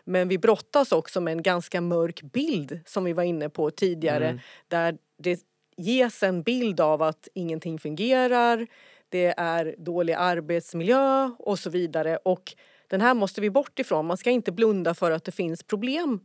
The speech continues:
Speaker 1: De problemen måste omhändertas. Men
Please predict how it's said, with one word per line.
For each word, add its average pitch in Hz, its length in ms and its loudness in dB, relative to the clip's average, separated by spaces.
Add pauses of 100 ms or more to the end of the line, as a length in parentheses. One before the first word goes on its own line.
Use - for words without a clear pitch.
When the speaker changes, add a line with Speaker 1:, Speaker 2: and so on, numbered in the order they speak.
(120)
Speaker 1:
De 233 340 2
problemen 170 800 -2 (260)
måste 180 720 -2 (100)
omhändertas. 175 1120 0 (420)
Men 185 460 2